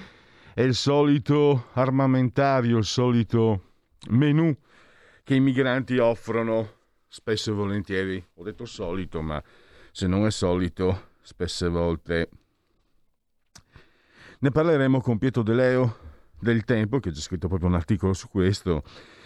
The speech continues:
e quindi andiamo anche a implementare quello che abbiamo, ehm, affrontato ieri con Fabio Amendolara della Verità, perché,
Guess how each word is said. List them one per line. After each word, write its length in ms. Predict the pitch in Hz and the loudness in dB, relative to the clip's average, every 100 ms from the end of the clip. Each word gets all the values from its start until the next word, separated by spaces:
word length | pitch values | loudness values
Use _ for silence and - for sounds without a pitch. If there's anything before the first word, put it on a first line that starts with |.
| - | -6
e 80 | - | -4
quindi 200 | 127 190 | 0 2
andiamo 360 | 151 170 175 151 | 2 2 2 2
anche 340 | 165 165 143 | 2 0 2
a 240 | 135 123 110 - _ _ _ | 2 2 -2 -8 _ _ _
implementare 800 | 180 165 147 131 120 123 107 95 | 0 2 2 2 0 0 0 0
quello 220 | 143 127 | 0 0
che 100 | 104 | 0
abbiamo, 420 | 117 127 92 87 | 0 2 0 -2
ehm, 680 | - 98 101 98 98 98 98 | 0 0 2 2 2 2 2
affrontato 420 | 107 - 143 151 156 | 0 0 0 0 2
ieri 460 | 117 92 82 82 - - - - - | 2 0 -2 -6 -8 -16 -20 -20 -18
con 140 | - 135 | -4 0
Fabio 240 | 151 143 | 0 0
Amendolara 480 | 131 131 120 120 113 | 2 2 2 2 0
della 180 | 101 98 | 0 0
Verità, 460 | 92 82 87 80 - - _ _ | 0 -2 -2 -2 -4 -14 _ _
perché, 460 | 165 139 120 120 | -2 0 0 0